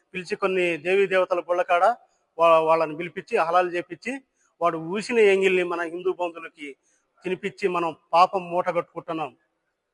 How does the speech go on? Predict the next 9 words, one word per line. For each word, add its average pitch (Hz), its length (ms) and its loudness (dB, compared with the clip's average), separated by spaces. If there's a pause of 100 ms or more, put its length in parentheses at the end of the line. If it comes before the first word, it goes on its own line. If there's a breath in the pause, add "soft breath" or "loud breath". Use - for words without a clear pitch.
(640)
అలాంటి 175 340 0
పాపం 185 440 2
మూట 185 180 -2
కట్టుకోవద్దు. 175 600 -2
కాబట్టి 170 460 -2
ఇప్పటికైనా 170 460 -8
హిందూ 165 300 -10
బంధువులు 170 520 -8 (360)
మేల్కొనాలి. 180 720 2